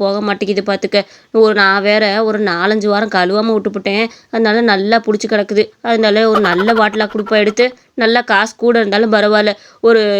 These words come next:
இரநூறுவா இருந்தா கூட பரவாயில்ல, எடுத்து கொடுக்குறியா? அப்படியா? உங்களுக்குன்னே ஒரு ஸ்பெஷலா ஒரு இருநூத்தம்பது ரூபாய்க்கு பாட்டில் வச்சிருக்கிறேன், அதை வேணா கொடுக்குறேன். அதை நீ வாங்கிட்டு போய் ஊத்துனீங்கன்னு வச்சுக்கோங்க, நல்லா அழுக்கு போயிடும்.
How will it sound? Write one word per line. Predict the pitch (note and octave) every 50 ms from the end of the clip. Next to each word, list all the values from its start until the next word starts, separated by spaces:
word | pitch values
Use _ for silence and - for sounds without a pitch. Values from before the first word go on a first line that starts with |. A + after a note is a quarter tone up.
| G3+ G3+ G3+
இரநூறுவா | G3+ G#3 G#3+ A#3 A#3 A3 A3+ B3 C4
இருந்தா | B3 A#3 A#3+ A#3 A#3
கூட | B3 A#3 A#3
பரவாயில்ல, | A3+ A3 A3+ A#3 A3+ A#3 A3+ A3
எடுத்து | A3+ A#3+ A3 A#3
கொடுக்குறியா? | A#3+ G#3+ A#3+ A#3+ B3+ C4+ C#4 B3 - - - - - _ _ _ _ _ - A3+
அப்படியா? | A3+ A3+ - D4+ D#4 E4 E4 D#4+ D4+ C4+ A3 - _ - B3+
உங்களுக்குன்னே | C4 C4 D4 D4+ D4+ D4+ D4+ D4+ D4 D4 D#4+ E4 D#4+ D#4
ஒரு | D4+ C#4+ D4 D4 D4
ஸ்பெஷலா | - C4 B3+ - D#4+ D#4+ D#4+ E4 E4 D#4
ஒரு | D#4 D4 D4 C#4
இருநூத்தம்பது | C4+ C#4+ D#4 C#4 - D4+ D4 D4+
ரூபாய்க்கு | C#4+ D#4 D4+ D4 D#4 C#4 C#4
பாட்டில் | C#4 D4 D4 D#4 D4
வச்சிருக்கிறேன், | C4+ - C#4+ - - C4+ C4+ C4+ C#4 - - A#3
அதை | A#3+ B3+ C4+ C#4
வேணா | C4+ C#4+ D4+ D4+ D4+
கொடுக்குறேன். | C#4+ D4 - D#4 D4+ C#4+ B3+ G#3+ - - _ -
அதை | B3+ C4 C#4 C4
நீ | C4 B3 A#3+
வாங்கிட்டு | A#3+ C4 D4+ D#4 D4+ C4+ D4
போய் | D#4 D4+ D4 D4
ஊத்துனீங்கன்னு | D4+ - D#4 D4+ D4+ D#4 D#4+ D#4
வச்சுக்கோங்க, | C#4 D4 C#4 C4+ C#4+ C#4 C#4 C4 B3 A#3+
நல்லா | A#3 A#3+ B3+ C#4+ D4+ E4 D#4+ D4+
அழுக்கு | C#4+ C#4+ C#4+ C#4+ A#3 C#4
போயிடும். | C#4 C#4 C#4 C#4 -